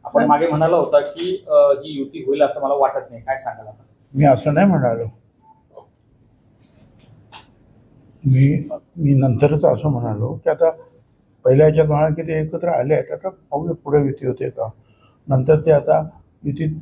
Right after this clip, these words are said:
Speaker 2: ते घरी गेले वगैरे, आणि नंतर मी म्हणालो की बहुधा मी मुंबईमध्ये त्यांची युती राहील, निवडणुकांमध्ये बाहेर राहील की नाही मला शंका वाटते.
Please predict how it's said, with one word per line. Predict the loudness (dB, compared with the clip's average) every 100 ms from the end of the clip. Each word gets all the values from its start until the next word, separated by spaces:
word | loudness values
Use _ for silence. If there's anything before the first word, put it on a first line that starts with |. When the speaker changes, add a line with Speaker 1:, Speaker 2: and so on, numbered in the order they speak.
| -6
Speaker 2:
ते |
घरी | -2 2 2
गेले | 2 2 2
वगैरे, | 2 0 -2 -2
आणि | 0
नंतर | -2 -2 -6
मी | -4
म्हणालो | -2 -2 -4 -6 -10 _ _ _ _ -20
की | -6
बहुधा | -2 -2 -2
मी | -4 -6
मुंबईमध्ये | -6 -4 -2 0 0 0
त्यांची | 0 0 -4
युती | -8 -10 -8
राहील, | -4 -4 -6 -8 -10 -12 _ _ _ _ _ _ -6
निवडणुकांमध्ये | 0 2 2 -4 -4 -4 -6 -6
बाहेर | -4 -2 -2 -2
राहील | -2 -2
की | -6 -6
नाही | -2 0
मला | 0 0 -2 -4 _
शंका | -18 -14 -10
वाटते. | -8 -8 -8